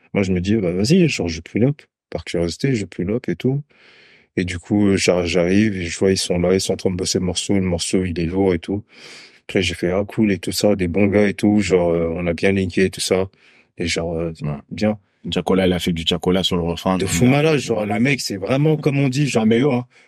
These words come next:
Speaker 1: quand il rentre dans un son, le son, il change. Genre, en gros, euh, tu sais, tout le monde a fait son truc.
Speaker 2: Bah ouais,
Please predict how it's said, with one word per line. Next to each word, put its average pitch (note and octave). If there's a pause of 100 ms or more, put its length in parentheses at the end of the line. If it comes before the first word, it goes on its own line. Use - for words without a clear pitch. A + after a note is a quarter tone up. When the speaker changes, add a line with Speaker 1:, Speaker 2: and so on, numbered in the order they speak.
Speaker 1:
quand C#3
il C3+
rentre B2
dans A2+
un A#2+
son, D#3+
le A#2
son, D3
il B2
change. C3
Genre, G2+
en G2+
gros, B2+
euh, G2+ (420)
tu -
sais, C#3+ (120)
tout D#3
le D#3
monde D#3
a A#2+
fait A#2
son G#2+
truc. G3+
Speaker 2:
Bah A2+
ouais, B2+